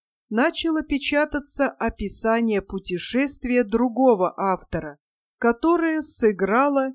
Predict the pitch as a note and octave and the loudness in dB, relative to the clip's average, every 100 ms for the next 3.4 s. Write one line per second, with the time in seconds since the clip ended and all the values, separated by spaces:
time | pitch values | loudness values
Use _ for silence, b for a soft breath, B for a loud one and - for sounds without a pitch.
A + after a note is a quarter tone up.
0 | - G#3 A#3 - G3+ F#3 D#3+ A#3+ D4+ - | -2 -2 0 -2 -6 -6 -2 2 2 0
1 | A#3 F#3 D#3+ C#3+ _ _ _ - G3+ B3 | 0 0 -4 -12 _ _ _ -8 0 0
2 | D4+ F4 E4+ - E4+ E4+ E4 D#4+ C#4+ A3+ | 0 -2 -2 0 0 0 0 2 2 2
3 | G#3 C4 E4 | 2 0 0